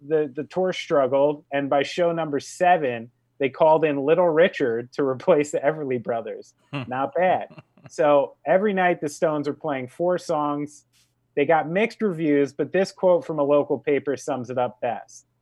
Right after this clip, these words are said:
Speaker 1: By the time they got to South End, this was the fifth night of the tour, the local paper said, and I quote, "We couldn't really give a verdict on the Stones, the
Speaker 2: <laughs>
Speaker 1: up-and-coming young group with the caveman hairstyles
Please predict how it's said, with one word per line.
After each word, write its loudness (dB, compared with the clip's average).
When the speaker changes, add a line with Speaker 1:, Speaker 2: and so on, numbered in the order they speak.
Speaker 1:
By 0
the -2
time -2
they 0
got 4
to -2
South 0
End, -4
this -6
was -6
the -6
fifth -2
night -2
of 2
the -2
tour, 0
the -4
local -2
paper -6
said, -4
and -12
I -4
quote, -2
"We -2
couldn't -2
really 2
give 4
a 2
verdict 2
on -2
the -8
Stones, -8
the -2
Speaker 2:
<laughs> 0
Speaker 1:
up-and-coming 2
young 2
group 2
with -2
the 0
caveman 0
hairstyles -4